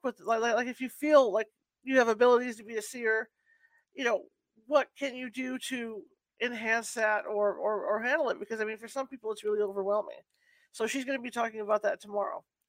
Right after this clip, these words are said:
In the meantime, I will see you tomorrow at six P M Pacific.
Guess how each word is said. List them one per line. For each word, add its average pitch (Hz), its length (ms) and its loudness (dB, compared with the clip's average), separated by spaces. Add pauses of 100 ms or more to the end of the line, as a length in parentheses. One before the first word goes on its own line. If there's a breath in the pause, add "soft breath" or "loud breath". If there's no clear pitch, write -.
(500)
In 240 80 -2
the 240 60 2
meantime, 277 500 2 (100)
I 262 100 4
will 254 120 -2
see 302 160 -2
you 302 80 0
tomorrow 262 460 2
at 240 80 -4
six 269 200 -10
P 254 140 -10
M 233 140 -4
Pacific. 294 380 -6